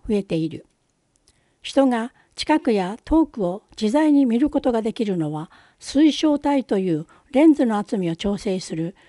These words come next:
毛様体筋が正常に働いているからであるが、この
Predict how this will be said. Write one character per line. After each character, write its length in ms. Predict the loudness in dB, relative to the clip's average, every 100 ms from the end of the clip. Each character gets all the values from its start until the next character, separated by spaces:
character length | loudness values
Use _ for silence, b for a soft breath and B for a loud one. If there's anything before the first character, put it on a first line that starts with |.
| b b
毛 280 | 2 6 6
様 180 | 6 4
体 240 | 2 0
筋 200 | 0 -2
が 280 | -2 -4 -8 _
正 300 | -2 2 2
常 240 | 2 2
に 180 | 2 0
働 420 | -2 -4 0 0 0
い 60 |
て 120 | 0
い 40 | -2
る 100 | -2
か 100 | -4
ら 140 | -4
で 100 | -4
あ 80 | -6
る 80 | -6
が、 220 | -8 -12 b b b b b _
こ 140 | 2
の 240 | 4 2